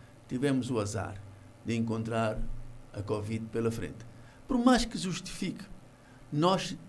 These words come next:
temos que ter cautelas. Porque talvez, se nós não tivéssemos a pressa, j-, eh, eh, privatizado os T S C V da forma como foi, e que nós nem sequer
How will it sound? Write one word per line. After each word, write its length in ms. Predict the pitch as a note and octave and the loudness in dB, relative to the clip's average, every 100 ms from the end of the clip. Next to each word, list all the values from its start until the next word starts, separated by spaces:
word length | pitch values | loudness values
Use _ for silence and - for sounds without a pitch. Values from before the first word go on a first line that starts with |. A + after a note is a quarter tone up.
| - | -2
temos 320 | F3 F3 E3 | 0 2 0
que 80 | - | -4
ter 240 | - D3+ - | 0 0 0
cautelas. 800 | - D3+ - - - G#2+ - - - - - - - - | -4 -4 -4 -12 -2 -2 -2 -8 -12 -16 -18 -18 -16 0
Porque 200 | F3+ - | 0 2
talvez, 640 | - A3+ E3 C#3 C#3 - - - | 10 12 12 8 8 2 -10 -10
se 140 | - | 2
nós 280 | D3+ F3 D3+ | 6 8 8
não 460 | E3+ G#3 D4 E4 D#4 | 8 12 12 12 12
tivéssemos 880 | - G3 D#3 B2+ A2+ F2+ F2 - - - - - | 6 4 6 6 6 -2 -6 -10 -12 -16 -14 0
a 80 | - | 2
pressa, 580 | - C#3+ G#2 - F#2 | 6 4 6 0 -4
j-, 300 | - A2+ B2+ - - | -6 -4 -4 -6 -2
eh, 380 | A#2+ A2 G2+ - - - - - - - - | 2 2 0 -2 -8 -16 -18 -20 -20 -18 0
eh, 160 | A2 | 2
privatizado 920 | A2 - A#3 G3+ G3+ E3+ C#3+ A#2+ G2+ A#2 | 4 6 8 10 8 8 8 8 6 0
os 140 | A#2 | 0
T 120 | D3 | 8
S 200 | C#3 A#2+ | 8 8
C 100 | B2+ | 4
V 280 | A2+ F#2+ E2 A2+ | 2 -2 -2 2
da 140 | C3 | 2
forma 480 | - A#3 B3+ F3+ F3 | 6 8 10 8 2
como 220 | D3+ C#3 | 4 4
foi, 280 | - F#2 A2 - - - - | 2 -4 -6 -10 -16 -14 -4
e 80 | |
que 80 | A#2+ | 0
nós 240 | C#3 A#2+ A2 | 2 2 2
nem 200 | D3 E3 | 2 2
sequer 420 | - C#3 B2 | 2 4 4